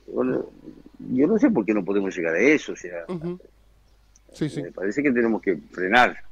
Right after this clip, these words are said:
Speaker 1: ¿no? Y, y que esto que está pasando en Jujuy, ni se nos ocurra pensar que pueda pasar en nuestro país, así que, y en ese sentido,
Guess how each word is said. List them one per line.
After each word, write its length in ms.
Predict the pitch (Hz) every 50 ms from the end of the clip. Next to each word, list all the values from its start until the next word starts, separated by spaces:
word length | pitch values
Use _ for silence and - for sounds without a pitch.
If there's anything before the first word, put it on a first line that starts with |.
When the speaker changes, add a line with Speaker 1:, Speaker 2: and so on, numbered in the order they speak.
| - - - - - - - 143 127 - - -
Speaker 1:
¿no? 260 | - - 104 123 139 131
Y, 380 | 107 95 85 82 82 80 85
y 40 | 85
que 140 | - - 101
esto 200 | 104 - 127 117
que 60 | 101
está 140 | 104 90 101
pasando 380 | - 95 92 - 104 110 120 117
en 180 | 104 98 90 -
Jujuy, 520 | - - 85 - - 110 123 135 147 147 - _ _ _ _ _ _ _ _ _ _ _ _ _ _ _ _ _ _ - 82
ni 120 | 90 95
se 160 | 90 - 110 101
nos 200 | 98 90 - -
ocurra 380 | 90 85 - 123 139 139 131
pensar 400 | 98 101 98 92 - - 135 135
que 120 | - 104 82
pueda 220 | - 90 87 87
pasar 300 | 78 82 80 - 95 95
en 60 | 95
nuestro 260 | 92 85 - - 80
país, 480 | 76 - - 87 104 135 143 123 - -
así 200 | 82 - - - -
que, 140 | - - - - _ _ _ _ _
y 80 | - 90
en 80 | 90
ese 120 | 87 90 85
sentido, 640 | - 90 90 85 82 113 120 131 131 127 113 -